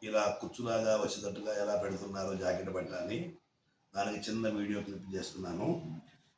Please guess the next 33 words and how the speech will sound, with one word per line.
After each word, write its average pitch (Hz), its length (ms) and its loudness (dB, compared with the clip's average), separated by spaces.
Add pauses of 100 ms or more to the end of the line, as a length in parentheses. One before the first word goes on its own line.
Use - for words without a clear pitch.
(160)
అంచు 147 240 0
ఉన్న 135 220 4
జాకెట్ 110 320 4
బట్ట 104 220 -2
అయితే 107 180 -2
బాగా 107 300 6
వస్తుంది, 95 760 4 (520)
కాటన్ 135 340 4
అయితే 127 160 2
బాగా 101 240 4
వస్తుంది. 95 280 -2
సిల్క్ 117 300 -2
కానీ 101 420 0
పాలిస్టర్ 104 360 0
అయితే 104 180 -2
జారిపోతుంది. 90 880 0 (640)
అంచు 123 260 0
ఉన్న 127 280 6
కా-, 110 420 4
కాటన్ 110 260 6
అయితే 107 180 4
బాగా 104 200 8
వస్తుంది. 98 440 0
అంచు 123 200 4
లేకపోయినా 123 420 6
కాటన్ 117 440 4
అయితే 117 160 2
బాగా 95 280 4
వస్తుంది. 92 680 -2 (400)
ఇలా 110 180 2
జాకెట్ 117 300 6
బట్ట 110 180 4
తీసుకొని 113 440 6